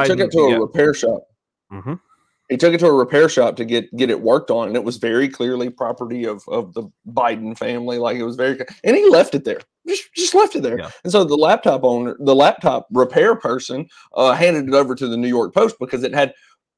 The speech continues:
Speaker 1: pertinent information towards the Biden family within it. Uh,
Speaker 2: Well, and let's
Speaker 1: a,
Speaker 2: be
Speaker 1: a
Speaker 2: clear,
Speaker 1: corruption
Speaker 2: it,
Speaker 1: that is
Speaker 2: yeah.
Speaker 1: untold, uh, hi-, his, his bad,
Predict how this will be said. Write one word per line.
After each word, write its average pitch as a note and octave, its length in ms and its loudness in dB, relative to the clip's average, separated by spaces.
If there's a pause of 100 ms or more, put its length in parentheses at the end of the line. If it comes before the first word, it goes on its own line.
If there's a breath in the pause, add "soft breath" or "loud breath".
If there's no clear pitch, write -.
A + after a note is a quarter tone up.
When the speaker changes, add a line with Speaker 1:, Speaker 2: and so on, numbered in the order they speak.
(280)
Speaker 1:
pertinent G3 640 2
information F3 1000 2
towards C#3 340 -2
the B2+ 160 2
Biden D3+ 540 0
family D#3 480 0
within D3 500 -2
it. - 240 -12 (300 soft breath)
Uh, B2+ 160 4
Speaker 2:
Well, A#2+ 140 6
and - 80 0
let's B2+ 200 2
Speaker 1:
a, B2 40 -2
Speaker 2:
be B2+ 60 2
Speaker 1:
a - 20 -4
Speaker 2:
clear, D3 240 0
Speaker 1:
corruption E3+ 560 2
Speaker 2:
it, C3+ 220 -10
Speaker 1:
that D3 140 6
is C3+ 140 -2
Speaker 2:
yeah. E3+ 120 -2
Speaker 1:
untold, D3 680 2 (320 soft breath)
uh, C3+ 260 4 (220)
hi-, D#3 140 0
his, D3+ 300 0
his D3 220 -2
bad, C3+ 420 2